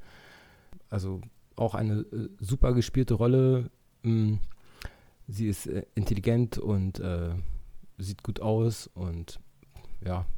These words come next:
ist natürlich ein bisschen oldschool. Vor dreißig Jahren waren halt die Schönheitsideale noch ein bisschen an-, andere als heute. Aber sie ist total cool.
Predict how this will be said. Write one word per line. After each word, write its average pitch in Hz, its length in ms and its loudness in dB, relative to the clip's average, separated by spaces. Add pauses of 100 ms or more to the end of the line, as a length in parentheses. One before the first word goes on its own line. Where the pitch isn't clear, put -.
ist - 140 -6
natürlich 104 320 0
ein 104 100 2
bisschen 101 280 0
oldschool. 113 640 4 (360)
Vor - 160 -4
dreißig 92 360 0
Jahren 98 260 4
waren 95 160 4
halt 92 200 2
die - 60 -12
Schönheitsideale 92 640 -2
noch 90 140 0
ein 95 80 0
bisschen 90 240 -2
an-, - 240 -6
andere 101 240 2
als - 200 2
heute. 113 340 2 (640)
Aber 98 220 0
sie 92 120 -2
ist - 220 -8 (100)
total 107 340 2 (120)
cool. 131 180 6